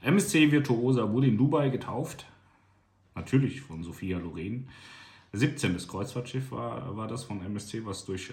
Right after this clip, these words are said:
Sophia Loren getauft wurde. Niklas war da, ist gerade eben gelandet in Hamburg.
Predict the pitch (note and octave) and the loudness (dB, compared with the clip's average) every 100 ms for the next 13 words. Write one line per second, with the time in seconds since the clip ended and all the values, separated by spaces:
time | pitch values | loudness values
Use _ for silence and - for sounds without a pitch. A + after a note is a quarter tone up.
0 | F2+ F2+ F2+ G#2+ G#2 F#2 E2 E2 F2 F2 | -10 -10 -10 -8 -6 -6 -8 -8 -8 -10
1 | - _ _ _ _ _ _ _ _ _ | -16 _ _ _ _ _ _ _ _ _
2 | - F#2+ G2+ - C3 - - - _ _ | -10 -8 -8 -10 -16 -18 -20 -20 _ _
3 | - C3 C#3 C3 A2+ G#2+ C3 C#3 G#2+ G#2 | -4 0 2 2 2 -2 -2 -4 -4 -4
4 | G2 G2+ F#2+ F#2+ A#2 A2 G#2 G#2 A2+ A#2+ | -2 -2 -4 -4 -4 -4 -4 -2 -2 -2